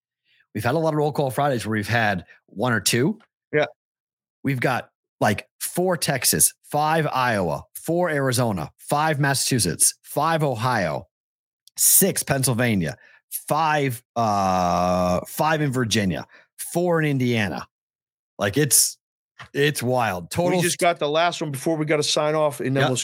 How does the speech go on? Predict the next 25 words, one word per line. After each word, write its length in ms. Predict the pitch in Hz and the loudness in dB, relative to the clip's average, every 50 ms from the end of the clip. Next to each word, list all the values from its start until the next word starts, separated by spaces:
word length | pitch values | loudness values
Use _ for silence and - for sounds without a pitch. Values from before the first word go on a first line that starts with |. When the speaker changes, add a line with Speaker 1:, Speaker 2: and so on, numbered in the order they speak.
| - | -4
Speaker 2:
come 160 | - 147 135 127 | -4 -4 -2 0
back 220 | 143 139 139 135 | 0 0 0 -2
for 80 | - 123 | -6 -6
bonus 400 | 120 131 139 143 143 139 131 - | -2 0 0 0 0 -2 -4 -4
time. 320 | - 127 120 117 117 110 - _ _ _ _ _ _ _ _ _ _ _ _ _ _ | -2 -2 0 0 -2 -4 -6 _ _ _ _ _ _ _ _ _ _ _ _ _ _
Um, 800 | - 127 123 120 120 120 117 117 117 117 117 113 113 110 123 135 - _ _ _ _ _ _ _ _ _ _ _ _ _ | -4 -2 0 0 2 2 2 2 2 0 0 -2 -4 -6 -8 -8 -12 _ _ _ _ _ _ _ _ _ _ _ _ _
two 260 | - - 208 220 226 | -6 -4 -2 0 2
oh 120 | 214 180 160 | 0 2 2
seven, 500 | 147 - - - 175 170 151 131 117 113 | 0 0 2 2 2 2 0 0 -2 -4
Portland, 580 | - - - 170 175 - - 156 139 131 127 127 | -6 -4 -2 -2 -2 -2 -2 -2 0 0 0 0
Maine. 360 | 135 135 135 127 113 95 90 - _ - - - _ - - _ | 0 0 0 0 -2 -4 -6 -12 _ -20 -20 -20 _ -20 -20 _
Speaker 1:
We 160 | - - 285 | -6 -2 0
got 120 | 370 381 339 | 2 2 2
a 80 | 339 | 0
Speaker 2:
Brandon 220 | 311 403 440 453 453 427 | 2 2 2 2 2 2
Speaker 1:
maniac. 340 | 392 330 285 240 208 170 | 0 2 2 2 2 2
Speaker 2:
Dyer. 360 | 151 143 151 160 160 151 143 135 | 2 2 2 2 2 2 0 -2
We 120 | 135 139 | -4 -6
got 280 | 135 127 160 190 214 220 | -4 -2 0 2 2 2
a 40 | 208 | 2
Maine. 460 | 180 208 233 240 233 214 175 120 - _ - - _ _ _ _ | 0 0 2 2 2 2 0 -2 -6 _ -20 -20 _ _ _ _
We 100 | - 156 151 | -10 -6 -2
got 240 | 147 254 277 277 | 2 2 4 4
a 60 | 277 262 | 2 2
Maine. 480 | 269 302 320 339 320 277 208 143 - | 2 2 2 2 2 0 -2 -4 -8